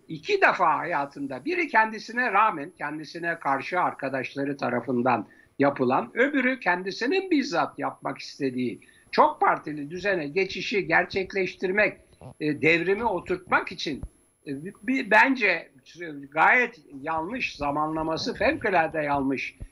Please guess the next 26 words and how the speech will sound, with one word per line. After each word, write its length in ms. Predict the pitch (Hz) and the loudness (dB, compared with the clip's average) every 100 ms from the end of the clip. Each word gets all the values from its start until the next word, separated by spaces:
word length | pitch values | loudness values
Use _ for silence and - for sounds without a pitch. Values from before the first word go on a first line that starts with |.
| _ 135 | _ -2
E, 340 | 147 151 143 | 2 2 2
çağdaş 420 | 147 143 139 247 | 4 2 4 0
sınıflar 600 | - 190 185 - 180 170 | 0 -6 -6 -2 0 0
daha 380 | 160 165 156 147 _ _ | 2 2 2 0 _ _
oturmadan 800 | 147 147 143 269 254 185 156 135 | -8 -6 -2 0 2 2 2 0
demokrasiyi 720 | 147 151 156 - 151 - 156 143 | 0 -2 -4 -4 -6 -4 -4 -4
kuracak 600 | 147 151 143 160 160 - | 0 2 4 2 0 0
ve 120 | 139 | -4
koruyacak 760 | - 143 143 143 131 143 120 - _ _ | -2 0 2 2 2 0 -2 -8 _ _
bu 160 | 240 320 | -2 2
deneyimi 460 | 196 175 160 160 | 2 2 0 -2
yapması 560 | 190 220 - 180 160 302 349 - _ _ | 0 0 0 -6 -6 -6 -8 -10 _ _
bir, 340 | 294 320 285 - | -2 -2 -2 -6
e, 100 | 240 240 240 233 233 233 226 220 - _ | 0 4 6 6 4 4 0 -6 -20 _
kendi 400 | - 254 262 302 | 0 2 2 -2
gene 380 | 254 220 214 208 | -2 0 -2 -2
tırnak 380 | 208 202 240 233 | -6 -2 -2 -2
içindeki 600 | 180 196 185 190 233 220 | -6 -6 -4 -4 -4 0
devrimciliğinin 1000 | 185 190 190 190 185 185 185 214 370 359 _ _ | 0 2 0 0 -2 2 2 2 -2 -4 _ _
acüllüğünden, 960 | 175 185 208 208 202 202 208 226 175 123 147 | 0 0 0 0 0 0 2 2 2 -4 -10
yani 340 | 143 147 151 | -8 -6 -6
ivedi 340 | 156 165 240 | -4 -2 -2
davranışından 840 | 185 147 151 151 139 151 151 196 185 | -2 -2 -4 -4 -6 -6 2 2 2
kaynaklanıyor. 760 | 143 131 123 117 135 135 247 | 0 -2 -4 -6 -4 -2 0
Bunu 260 | 381 392 349 | 2 2 2
böylece 520 | 285 240 185 254 277 | 2 2 0 0 -2